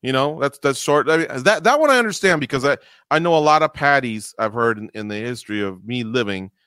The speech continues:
in pop culture or whatever. Th-, it's Patricks that are just Paddies. So I've kinda heard that forever.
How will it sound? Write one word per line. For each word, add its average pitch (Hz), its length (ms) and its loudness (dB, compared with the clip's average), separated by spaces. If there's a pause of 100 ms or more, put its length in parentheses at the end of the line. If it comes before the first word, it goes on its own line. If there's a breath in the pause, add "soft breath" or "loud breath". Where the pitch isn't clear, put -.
(240)
in 95 160 -10
pop 107 260 -2
culture 135 680 -2
or 101 200 -6
whatever. 120 480 0
Th-, 113 240 -6
it's 120 160 -10
Patricks 139 520 -6
that 104 160 -6
are 101 40 -8
just 104 280 -12
Paddies. 120 480 -4 (400)
So - 160 -8
I've 104 120 -6
kinda 139 240 -2
heard 127 200 -2
that 120 220 -2 (420)
forever. 135 560 -4